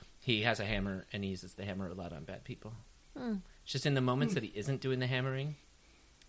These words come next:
Speaker 1: there's a lot of
Speaker 2: Or
Speaker 1: him
Speaker 2: pulling his own tooth.
Speaker 1: Oh, that was gross.
Speaker 2: That was a really long scene.
Speaker 1: It was. Yeah, that's the tr-, trouble with the movie. It, it's that they spent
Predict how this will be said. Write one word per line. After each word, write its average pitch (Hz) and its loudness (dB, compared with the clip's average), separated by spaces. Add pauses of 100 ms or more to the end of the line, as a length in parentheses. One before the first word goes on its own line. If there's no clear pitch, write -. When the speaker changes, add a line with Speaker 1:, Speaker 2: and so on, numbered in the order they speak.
Speaker 1:
there's - -4
a - -2
lot 107 2
of 101 -2
Speaker 2:
Or 196 8
Speaker 1:
him 202 8
Speaker 2:
pulling 180 12
his 160 4
own 156 4
tooth. 151 -4 (180)
Speaker 1:
Oh, 104 -2
that 98 -2
was - -12
gross. - -12
Speaker 2:
That 165 -4
was 156 0
a 151 2
really 131 2
long 117 -4
scene. - -8
Speaker 1:
It 98 -8
was. 101 -10 (840)
Yeah, 220 10
that's 175 6
the 180 0
tr-, 160 2
trouble 156 0
with 113 0
the 110 -4
movie. 87 -4
It, 110 -4
it's 110 -2
that 110 -4
they 110 -6
spent - -2